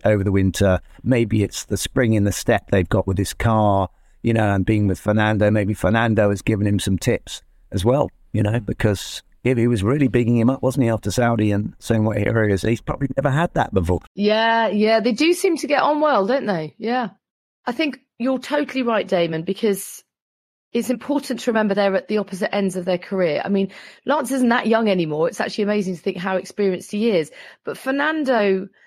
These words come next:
Speaker 2: I feel as if sort of taking him under his wing in a very non-threatening way. He's not coming in here saying, "I'm gonna be your team leader." He said, "I'm hopefully gonna impart some knowledge and experience that you can benefit from."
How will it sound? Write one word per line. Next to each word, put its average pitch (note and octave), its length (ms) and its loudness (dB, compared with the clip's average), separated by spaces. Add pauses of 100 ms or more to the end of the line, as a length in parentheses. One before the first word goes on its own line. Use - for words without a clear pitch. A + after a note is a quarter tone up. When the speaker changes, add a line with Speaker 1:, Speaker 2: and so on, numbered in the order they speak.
(720)
Speaker 2:
I B3+ 140 0
feel C#4+ 400 0
as G3+ 140 -2
if G3+ 100 -2
sort G#3+ 180 -4
of - 80 -18
taking B3 340 -4
him G#3+ 120 0
under G#3 200 -2
his F#3 140 -4
wing F#3+ 300 0
in G#3+ 200 0
a G#3 60 0
very A#3 320 0
non-threatening G#3+ 960 0
way. F3 220 0
He's G3 160 -6
not C#4 240 -4
coming B3+ 260 0
in A3 80 2
here G3 160 2
saying, F3+ 240 -2 (260)
"I'm A3 200 2
gonna G3 120 2
be G3 120 -4
your F3+ 160 0
team F#3+ 240 -4
leader." G3 260 0
He D#3+ 80 -4
said, G3 240 -4 (300)
"I'm G3 80 -2
hopefully G#3+ 320 0
gonna F#3 160 0
impart F3 420 -2
some F3+ 160 -6
knowledge F3 320 -4
and E3 80 -10
experience E3 580 -6 (280)
that G3 100 -10
you A3 300 0
can F#3 160 -4
benefit F#3 440 -2
from." D3 280 -4